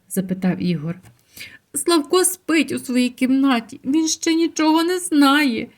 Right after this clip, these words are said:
Як я йому скажу, що Сергій пішов від нас?» «Олю, давай так, ти зараз заспокойся і постарайся заснути. А завтра я поговорю із Сергієм,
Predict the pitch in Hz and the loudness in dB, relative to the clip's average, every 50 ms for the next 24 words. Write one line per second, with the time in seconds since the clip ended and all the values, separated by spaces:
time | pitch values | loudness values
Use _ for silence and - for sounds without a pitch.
0 | _ - - - _ _ _ _ _ _ _ - - - - - - 392 - - | _ -20 -20 -20 _ _ _ _ _ _ _ -20 -20 -20 -18 -16 -16 -6 0 2
1 | 392 370 320 294 285 294 - 277 262 269 262 277 285 277 285 302 285 - - - | 4 4 4 2 0 0 2 4 6 6 8 8 8 8 6 4 2 0 2 4
2 | 262 269 254 262 320 339 359 392 381 - _ _ - - - _ - - - 302 | 4 4 4 4 4 4 2 2 -2 -8 _ _ -20 -20 -20 _ -4 -2 -2 0
3 | 285 - 311 294 269 311 381 403 403 403 381 359 - - - 294 240 220 208 202 | 2 2 2 2 2 2 2 2 2 0 -2 -2 0 0 2 2 2 2 2 0
4 | 214 202 185 185 208 202 202 196 185 185 - - - _ _ _ _ _ _ _ | -2 -4 -4 -2 0 2 2 2 0 -2 -6 -12 -14 _ _ _ _ _ _ _
5 | _ _ _ _ _ _ _ _ _ _ _ - 196 185 165 147 147 147 147 - | _ _ _ _ _ _ _ _ _ _ _ -4 -2 -2 -2 -2 -4 -6 -8 -14
6 | _ _ _ - - _ _ - 190 226 233 277 320 - - - 185 156 143 - | _ _ _ -20 -20 _ _ -4 0 2 4 4 4 2 0 -2 -2 -2 -2 -6
7 | - _ _ - - - _ _ _ _ - 247 214 185 170 185 175 156 151 156 | -14 _ _ -20 -20 -20 _ _ _ _ 4 4 4 4 2 2 2 2 -2 -2
8 | - 214 254 247 - - - 185 185 - - 147 147 147 143 - - - 262 285 | 0 0 0 0 0 -2 -2 -4 -4 -4 -2 -2 -2 -2 -4 -4 -2 0 0 -2
9 | 269 - _ _ _ _ _ - 208 202 202 226 220 - - 190 170 165 165 165 | -2 -8 _ _ _ _ _ -4 -4 -2 -2 -6 -4 0 0 2 2 2 0 0
10 | - 208 214 - 285 311 - - 269 196 165 - - - 160 - - _ _ _ | -2 -4 -2 0 -2 -2 0 2 2 2 2 0 -4 -8 -12 -12 -14 _ _ _
11 | _ _ _ _ _ - 185 185 170 190 220 285 370 - - 208 180 160 170 - | _ _ _ _ _ -4 -4 -2 -2 0 0 0 0 -2 -2 -2 -2 -2 -4 -10
12 | _ _ _ _ 208 190 196 214 214 208 208 254 233 262 294 285 302 320 320 311 | _ _ _ _ 0 0 2 2 0 0 0 2 2 4 2 4 4 4 2 2
13 | - - - 185 - - - 175 165 151 147 165 170 156 151 156 156 156 | 2 0 -2 -4 -4 -2 -2 -2 -2 0 -2 -2 -2 -2 -2 -4 -6 -6